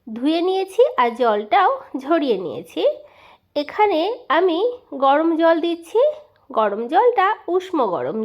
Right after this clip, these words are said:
জল। আপনারা চাইলে উষ্ণ গরম দুধ দিয়েও কিন্তু এই সাবুটা ভিজিয়ে রাখতে পারেন। তো সাবুটা আমি আধা ঘন্টার মতো এই গরম জলে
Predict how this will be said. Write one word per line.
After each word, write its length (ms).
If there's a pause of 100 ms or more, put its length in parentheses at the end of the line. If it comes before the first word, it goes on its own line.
জল। 200 (880)
আপনারা 380 (100)
চাইলে 320 (260)
উষ্ণ 220 (180)
গরম 240 (100)
দুধ 240
দিয়েও 200
কিন্তু 360 (280)
এই 60 (120)
সাবুটা 460 (480)
ভিজিয়ে 460
রাখতে 280
পারেন। 400 (480)
তো 80
সাবুটা 540 (400)
আমি 280 (240)
আধা 320
ঘন্টার 420
মতো 240 (280)
এই 220
গরম 260
জলে 280